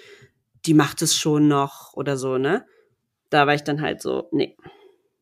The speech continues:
das fange ich gar nicht erst an. Das ist für mich gut und für die zu wissen, okay, Jade hat das noch nie angeboten. Das heißt, wir fragen und, und wir könnten mal anfragen, aber wir gehen nicht davon aus, dass sie das auf jeden Fall macht.“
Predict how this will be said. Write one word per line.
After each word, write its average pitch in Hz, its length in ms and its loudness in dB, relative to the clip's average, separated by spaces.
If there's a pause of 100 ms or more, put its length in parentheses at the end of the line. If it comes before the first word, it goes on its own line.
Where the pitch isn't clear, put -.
(580)
das 170 160 -6
fange 165 180 4
ich 160 140 0
gar 165 180 4
nicht 175 160 4
erst - 280 -4
an. 151 140 2
Das 143 80 -2
ist 135 120 -8
für 160 140 -2
mich 180 280 4
gut 202 200 0
und 160 120 2
für 160 120 -6
die 180 280 -2
zu 160 200 -6
wissen, 175 260 0
okay, 160 260 -2
Jade 165 200 0
hat 165 60 -2
das 165 120 -2
noch 165 80 0
nie 175 160 2
angeboten. 170 680 2
Das 156 160 -4
heißt, 160 320 -4 (380)
wir 165 120 0
fragen 170 400 0
und, 165 200 -2
und 170 240 -6
wir 165 100 0
könnten 196 280 0
mal 175 140 2
anfragen, 208 600 0
aber 170 160 0
wir 160 80 -2
gehen 170 180 4
nicht 165 140 -2
davon 147 240 -6
aus, 147 240 -4
dass 139 160 -10
sie 139 80 -8
das 131 160 -8
auf 139 100 -18
jeden 139 120 -12
Fall 143 140 -14
macht.“ - 380 -14